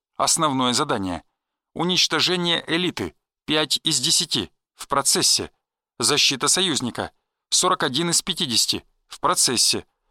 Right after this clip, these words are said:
Убийство существ с маркером «Человек».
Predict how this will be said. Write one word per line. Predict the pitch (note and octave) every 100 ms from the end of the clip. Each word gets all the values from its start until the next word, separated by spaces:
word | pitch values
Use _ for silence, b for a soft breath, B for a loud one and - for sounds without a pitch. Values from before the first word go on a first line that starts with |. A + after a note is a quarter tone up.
| _ _ _ _ -
Убийство | C#3+ G#3 G#3 F#3+
существ | F3+ E3+ - F3+ - - - -
с | -
маркером | D#3 D3+ D#3+ D3+ -
«Человек». | E3 E3+ A#2 -